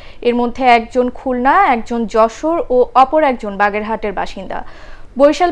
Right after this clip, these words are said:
বিভাগে করোনা পজিটিভে দুজন ও উপসর্গে একজনের মৃত্যু হয়েছে। বিভাগের ছয় জেলায় নতুন আক্রান্ত হয়েছেন ছিয়াত্তর জন। ব্রাহ্মণবাড়িয়ায় গত চব্বিশ ঘন্টায় করোনা পজিটিভ হয়ে আরও একজন মারা গেছেন। এ নিয়ে জেলায় করোনা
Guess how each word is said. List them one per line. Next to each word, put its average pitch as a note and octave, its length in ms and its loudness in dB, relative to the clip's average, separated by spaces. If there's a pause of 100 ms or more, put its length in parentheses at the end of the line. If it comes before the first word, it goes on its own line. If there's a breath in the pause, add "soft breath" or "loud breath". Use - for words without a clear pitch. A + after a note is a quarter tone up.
বিভাগে E4 300 2 (100)
করোনা C4+ 260 8 (120)
পজিটিভে D4 460 2 (180)
দুজন D4+ 320 0 (240)
ও - 20 6 (280)
উপসর্গে G#3+ 460 2
একজনের A3 480 0
মৃত্যু G#3 300 -6
হয়েছে। F#3+ 320 -4 (460 loud breath)
বিভাগের C#4+ 460 2
ছয় D4 320 8
জেলায় D4+ 360 4
নতুন B3+ 220 2 (220)
আক্রান্ত D4 300 0 (120)
হয়েছেন D4 340 2 (120)
ছিয়াত্তর - 480 0
জন। - 140 -10 (520 loud breath)
ব্রাহ্মণবাড়িয়ায় D4 800 6 (100)
গত C4+ 140 4 (160)
চব্বিশ D4+ 340 0 (120)
ঘন্টায় A3 380 2
করোনা G#3+ 260 4 (100)
পজিটিভ A#3+ 340 0 (120)
হয়ে D4 180 4 (160)
আরও A#3 160 4
একজন G#3+ 420 0
মারা F3 220 -2
গেছেন। F3+ 300 -10 (580 loud breath)
এ - 80 4
নিয়ে D#4 200 4
জেলায় D4+ 320 6
করোনা C4+ 260 6